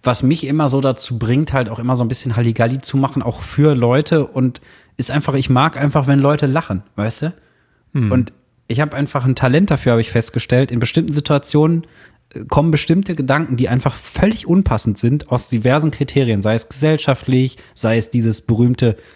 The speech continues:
Speaker 1: zu früh für einen Joke oder so, weißt du?
Speaker 2: Hm.
Speaker 1: Und, ähm, ich mach die dann einfach und dann,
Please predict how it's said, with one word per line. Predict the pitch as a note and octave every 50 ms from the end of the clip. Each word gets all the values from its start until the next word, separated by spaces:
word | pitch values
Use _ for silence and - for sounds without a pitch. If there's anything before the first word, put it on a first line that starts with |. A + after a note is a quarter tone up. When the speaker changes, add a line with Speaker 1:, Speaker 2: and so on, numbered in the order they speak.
| _ _ _
Speaker 1:
zu | - - - C3
früh | G#2+ - - - - F3+ F3+ F3+ F3 F3 E3 - - _ _ -
für | - - D3+
einen | D3 D3 C3
Joke | - C3+ B2+ C#3 D3+ D3+ D3 -
oder | C3+ C3+ C3+ C3
so, | B2 B2+ B2+ A#2
weißt | A2 A#2 C3+ - -
du? | F3+ G3+ - - _ _ -
Speaker 2:
Hm. | - C3+ A2+ G#2 F#2+ G2+ G#2 - _ _ _ _ _ _ _
Speaker 1:
Und, | - B2 B2 A#2+ B2 A#2 - - _ -
ähm, | A#2 A2+ A2+ A2+ A2 A2 G#2+ - _ _ _ _ _ _ _ _ _ _ _ _ _ _ -
ich | A#2+ A2+
mach | B2+ C3+ -
die | - G#2+
dann | G2+ G2 F2
einfach | D#2 F#2 - - B2+ - -
und | - A#2 A#2 A2+ A#2
dann, | B2 A#2+ A#2+ A#2+ B2 B2+ C3+ -